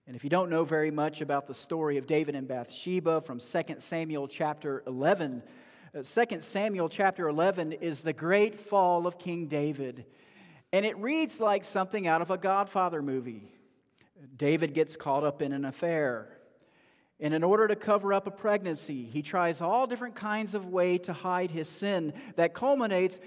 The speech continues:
in the murder of Uriah, Bathsheba's husband. These are despicable,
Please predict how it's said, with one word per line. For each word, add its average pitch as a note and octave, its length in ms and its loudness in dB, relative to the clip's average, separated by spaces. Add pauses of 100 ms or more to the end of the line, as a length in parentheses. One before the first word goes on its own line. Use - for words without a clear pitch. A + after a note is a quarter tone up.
in F#3+ 140 0
the F#3+ 100 2
murder G#3+ 480 2
of F3 240 -2
Uriah, G3+ 760 0 (220)
Bathsheba's D3 800 -4
husband. B2+ 800 -10 (420)
These F#3+ 280 -2
are D3+ 360 -2 (280)
despicable, C3+ 1080 -10